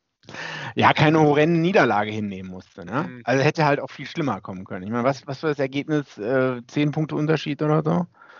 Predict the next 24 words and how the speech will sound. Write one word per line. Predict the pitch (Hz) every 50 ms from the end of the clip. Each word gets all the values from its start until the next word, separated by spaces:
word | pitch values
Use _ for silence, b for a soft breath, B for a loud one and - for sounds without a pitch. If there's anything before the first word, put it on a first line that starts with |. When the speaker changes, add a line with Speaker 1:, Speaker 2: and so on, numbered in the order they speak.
| B B B B B
Speaker 2:
Dreizehn | - - 123 120 - - 127 117
vierundzwanzig, | - 131 123 123 120 117 113 113 - - 120 -
Speaker 1:
Äh, | 127
Speaker 2:
ja, | 123 120
genau. | 113 113 110 110 - 139 131
Speaker 1:
ja, | 139 143 147 147 147 147 147
dreizehn | 127 110 113 123 127 - 135 131 -
vierundzwanzig. | - 127 120 113 - 117 113 123 131 127 - 151 151 147 143 143 B B B B
Speaker 2:
Für | - - 175
mich, | 165 196 226 233 - - -
äh, | 170 170 165
was | 175 170 170
ich | - 160 170 - -
ja | 202
vielleicht | 196 - 196 202 190 175 190
noch | 190 175 156
in | 185 180 175
die | 175
Runde | 170 151 165 175 175 175 170 147
werfen | 160 160 156 156 - - 170 165 139
wollte, | 147 151 156 160 156 - 160
ist, | 156 156 135 78 143 139 143 139 - - - -
ähm, | 135 131 127 127 127 120 _
und | 143 139 135 -